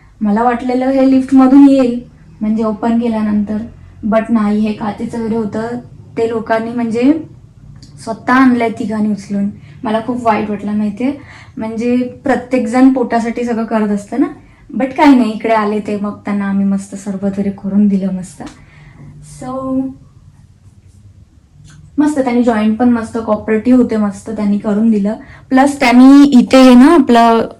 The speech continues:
हे पण निघालेलं, ह्याचे जे लाकडाचं होतं ना आतलं, ते सर्व निघालेलं, तर हे पण मस्त जॉईंट करून दिलं, कारण हे पण त्यांच्याकडचंच फर्निचर होतं.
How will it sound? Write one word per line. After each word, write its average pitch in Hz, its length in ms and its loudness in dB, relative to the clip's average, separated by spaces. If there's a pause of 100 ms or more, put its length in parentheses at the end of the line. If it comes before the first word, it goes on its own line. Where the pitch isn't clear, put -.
(120)
हे 220 160 2
पण 254 260 6
निघालेलं, 214 520 6
ह्याचे 196 480 2 (460)
जे 208 140 4
लाकडाचं 202 480 4
होतं 220 220 4
ना 247 80 8
आतलं, 214 360 2 (520)
ते 214 140 2
सर्व 226 240 0
निघालेलं, 214 480 4 (140)
तर 233 40 4
हे 226 120 6
पण 233 220 4
मस्त 247 380 6
जॉईंट 214 320 6
करून 226 300 6
दिलं, 196 220 6
कारण 220 160 2
हे 240 160 8
पण 247 220 4
त्यांच्याकडचंच 240 520 2
फर्निचर 202 480 0
होतं. 190 220 -4